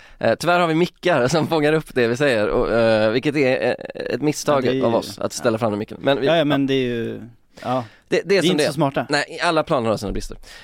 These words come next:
Speaker 1: Eh, eh, jag såg ett exempel på det mest, eh, värdelösa, eh, u-, utnyttjandet av den här tekniken, eh, i helgen när mitt kära Arsenal skulle slå på frispark. Frisparken som ledde fram till, oj, där höll Therese på att ramla.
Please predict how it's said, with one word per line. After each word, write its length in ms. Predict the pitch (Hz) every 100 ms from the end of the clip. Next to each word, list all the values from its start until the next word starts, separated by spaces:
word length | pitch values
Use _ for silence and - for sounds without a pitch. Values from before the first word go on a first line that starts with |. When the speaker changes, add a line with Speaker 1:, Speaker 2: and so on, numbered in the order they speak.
| -
Speaker 1:
Eh, 120 | 139
eh, 220 | 143 151 -
jag 160 | - 185
såg 340 | 220 214 214 - - -
ett 160 | 185 185
exempel 500 | 175 196 185 120 107
på 380 | - 117 107 120 - _
det 160 | - 139
mest, 680 | 151 175 - - - - - _ _ -
eh, 100 | 123 110 104 101 101 101 101 101 - 139
värdelösa, 1300 | 135 139 165 147 120 113 131 151 156 131 - 107 101 - - _
eh, 160 | - 107
u-, 260 | - 165 -
utnyttjandet 760 | 117 160 131 - 160 123 113 113
av 60 |
den 60 | 110
här 80 | 104
tekniken, 560 | 107 135 131 - 92 - -
eh, 260 | 110 107 110
i 200 | 101 117
helgen 260 | 113 107
när 60 | 113
mitt 120 | 123
kära 280 | - 139 156
Arsenal 320 | 151 113 98 - _ - - - - - -
skulle 220 | 117 107
slå 120 | 127
på 60 | 107
frispark. 440 | 127 107 - 120
Frisparken 340 | 190 185 160 139
som 100 | 147
ledde 140 | 143
fram 200 | 160 175
till, 180 | 165 135
oj, 120 | 180
där 100 | 120
höll 180 | 156 147
Therese 220 | 151 123
på 100 | -
att 60 | 117
ramla. 160 | 120